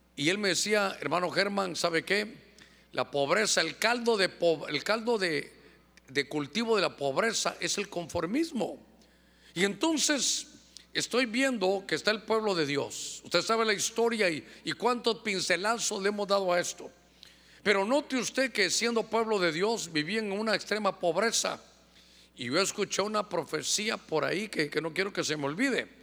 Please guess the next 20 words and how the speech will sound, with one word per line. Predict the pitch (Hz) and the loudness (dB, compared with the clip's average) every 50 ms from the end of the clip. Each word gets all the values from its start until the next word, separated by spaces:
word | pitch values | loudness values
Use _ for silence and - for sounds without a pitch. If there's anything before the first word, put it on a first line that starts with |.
| - - - - _ _ - - - _ | -20 -20 -20 -20 _ _ -20 -20 -12 _
porque | - 156 160 - - 175 170 165 - | 0 0 0 2 2 0 0 2 0
el | 165 165 - | -2 -2 0
pueblo | - 262 311 349 359 330 | 2 2 4 4 4 4
de | 262 220 | 4 2
Dios | 190 202 190 185 165 156 160 151 - - - | 2 4 2 2 4 2 2 0 -2 -4 -4
estaba | - 139 - 190 214 233 220 226 | -4 -4 0 2 2 2 0 -2
peleando | - 185 190 208 220 226 208 208 - | -4 -2 0 0 -2 0 -2 -4 -4
contra | - 180 165 151 - 165 160 143 135 131 - - - - - - | -2 -6 -6 -4 -2 -2 0 0 -2 -2 -6 -12 -20 -20 -16 -10
un | - 165 156 | -10 -8 -4
problema | - 196 185 165 175 196 202 202 - | 0 0 0 2 0 0 0 -2 -2
que | - 165 | -2 -2
tenían. | - 151 143 165 208 220 190 143 113 - - - - - - - - - | -2 0 0 2 2 2 0 -2 -4 -12 -20 -20 -20 -20 -20 -20 -16 -4
Los | - 156 165 165 | 2 4 4 4
madianitas, | 165 156 151 143 147 143 156 190 226 - - - 208 190 - - - - - | 4 2 2 4 2 2 2 2 -2 0 2 2 2 2 2 0 -2 -2 -2
hermano, | 160 147 131 156 180 202 208 196 | -4 -4 -2 -2 -4 -2 -2 -2
llegaban, | 180 165 156 139 180 214 214 220 214 208 196 | 0 0 2 2 2 0 0 0 -4 -4 -2
les | 160 139 - | -2 -2 -2
quitaban | - 156 - - 180 185 185 180 | -2 -6 0 2 2 2 2 0
la | 170 156 | -2 -2
cosecha. | - 147 139 - - 196 202 196 - - 220 | -2 -2 -2 0 2 0 0 0 -4 -6 -6